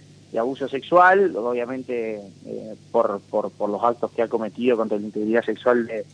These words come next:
de nuestra, de nuestra representada, y, eh, a Candiotti el delito de encubrimiento,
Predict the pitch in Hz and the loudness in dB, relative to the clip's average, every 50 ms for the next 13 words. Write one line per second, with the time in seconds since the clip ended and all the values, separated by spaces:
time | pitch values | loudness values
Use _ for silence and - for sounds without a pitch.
0 | - - - - - - - - - - - - - - 139 139 139 131 135 135 | -20 -20 -20 -20 -20 -20 -20 -20 -20 -20 -16 -12 -2 4 6 6 6 6 4 2
1 | 131 - - 135 135 127 123 123 120 117 113 113 104 101 - - - - - - | 2 2 4 6 8 8 8 6 6 4 2 0 -2 -4 -8 -14 -20 -20 -20 -20
2 | - - 123 120 123 123 127 127 123 - 120 123 120 123 120 120 123 - 139 135 | -20 -12 -8 -8 -6 -6 -6 -6 -4 0 0 2 2 0 -2 -4 -4 -4 -2 2
3 | 131 165 175 180 180 196 208 220 220 - - - - - - - - - 180 190 | 4 6 8 8 8 8 8 6 4 2 -6 -20 -20 -20 -20 -20 -16 -12 -10 -10
4 | 196 202 202 - - - 131 123 120 117 117 117 113 113 107 107 107 107 104 104 | -10 -10 -12 -12 -8 -6 -4 -2 -2 -2 -2 -4 -4 -6 -8 -12 -14 -16 -16 -14
5 | 101 101 98 98 98 - - - - - - - - 120 120 113 117 117 113 107 | -12 -12 -12 -12 -14 -18 -20 -20 -20 -20 -8 -2 2 4 6 6 6 4 2 0
6 | 104 104 104 104 101 98 98 101 - 127 123 127 120 135 131 131 160 180 165 - | -4 -6 -10 -14 -18 -18 -18 -10 -6 -6 -4 -4 -4 -6 -6 -6 -6 -10 -10 -6
7 | - 156 160 175 165 143 131 131 127 120 120 117 117 113 113 107 123 127 139 139 | -2 0 2 2 2 0 -2 -4 -6 -4 -4 -6 -6 -6 -6 -8 -8 -8 -4 0
8 | - 160 147 131 - 117 117 120 120 147 165 165 151 143 - 160 175 190 | 0 0 0 0 -2 -4 -4 -2 -2 -2 -2 -2 -2 0 2 2 2 2